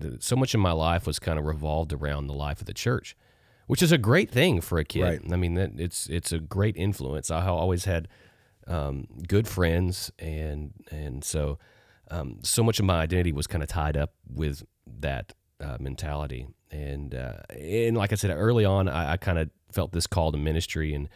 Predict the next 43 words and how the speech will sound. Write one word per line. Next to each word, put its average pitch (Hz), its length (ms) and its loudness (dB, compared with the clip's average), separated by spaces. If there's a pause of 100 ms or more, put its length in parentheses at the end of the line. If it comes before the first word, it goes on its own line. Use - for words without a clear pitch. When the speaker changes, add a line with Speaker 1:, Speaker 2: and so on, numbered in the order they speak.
(380)
Speaker 1:
and 82 120 -4
started 120 400 2
down 90 300 4
that 80 260 0
path. 90 440 0 (520)
Um, 67 460 -6 (420)
but, 92 520 0
uh, - 60 -12 (440)
because 123 400 4
of 98 300 4 (760)
kind 107 160 4
of 87 80 4
the, 82 180 4
the 85 180 -2 (420)
morality 80 720 0
kind 76 180 -2
of 71 100 -6
thing, 73 400 -4 (140)
uh, 64 120 -10 (220)
I've 92 180 -2
thought 90 260 2
that 78 80 -2
a 80 60 0
lot 90 180 2
of 85 80 2
it 76 100 -2
was 71 220 -4
if 87 100 -2
I 101 100 4
worked 98 280 0
really 82 360 0
hard, 78 420 -2 (520)
I - 80 -6
could 78 200 -6
kind 82 180 -2
of 73 80 -6
achieve 76 480 -4
what 73 160 -4
I 69 80 -4
wanted 67 300 -6
to 50 60 -16
ch-, - 160 -14 (220)
to, 69 200 -6